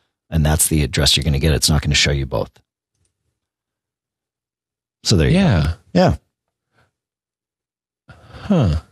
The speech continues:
Speaker 2: Yeah, and then it goes into some detail. Actually, if, if, if the, the second link is to what is my I P, and it's reporting my I P four address.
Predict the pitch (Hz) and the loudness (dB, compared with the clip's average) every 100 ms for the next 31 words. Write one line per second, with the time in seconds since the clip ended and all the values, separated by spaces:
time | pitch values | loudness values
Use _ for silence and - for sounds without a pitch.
0 | _ 151 131 117 104 98 92 90 85 - | _ 0 2 2 2 2 2 2 0 -2
1 | 85 85 87 87 127 147 113 - 104 104 | -2 0 0 2 2 2 0 0 0 0
2 | - 101 92 - 87 - - 165 170 104 | 0 0 0 0 -2 0 0 0 0 0
3 | 104 90 90 85 - 87 85 101 98 85 | 0 2 0 0 0 0 2 2 2 2
4 | 92 80 80 - 101 80 85 - - - | 2 2 0 0 2 0 0 -4 -2 -2
5 | 73 67 73 - - - - - - - | 0 -2 -2 -4 -4 -4 -4 -4 -4 -6